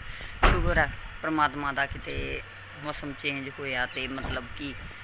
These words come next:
ਠੰਡੀ ਹੋ, ਠੰਡ ਹੋਈ ਹੈਗੀ, ਕਿਉਂਕਿ ਕੰਮ ਕਰਦਿਆਂ ਨੂੰ ਨਾ ਬਹੁਤ ਮੁਸ਼ਕਲ ਆਉਂਦੀ ਸੀ। ਜਿਹੜਾ ਕੋਈ ਬਾਹਰ ਕੰਮ ਕਰਦਾ ਜਾਂ ਕੁਛ ਵੀ ਕਰਦਾ ਵਿਚਾਰੇ ਬੜੀ ਦਿੱਕਤ ਆਉਂਦੀ ਸੀਗੀ,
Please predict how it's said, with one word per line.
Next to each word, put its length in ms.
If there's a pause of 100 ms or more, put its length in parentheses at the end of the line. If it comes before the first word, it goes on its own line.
(360)
ਠੰਡੀ 340
ਹੋ, 300
ਠੰਡ 240
ਹੋਈ 380
ਹੈਗੀ, 320
ਕਿਉਂਕਿ 340
ਕੰਮ 280
ਕਰਦਿਆਂ 600
ਨੂੰ 120
ਨਾ 120
ਬਹੁਤ 360
ਮੁਸ਼ਕਲ 400
ਆਉਂਦੀ 260
ਸੀ। 180
ਜਿਹੜਾ 260
ਕੋਈ 180
ਬਾਹਰ 320
ਕੰਮ 320
ਕਰਦਾ 340
ਜਾਂ 120
ਕੁਛ 220
ਵੀ 120
ਕਰਦਾ 380
ਵਿਚਾਰੇ 300
ਬੜੀ 260
ਦਿੱਕਤ 400
ਆਉਂਦੀ 300
ਸੀਗੀ, 300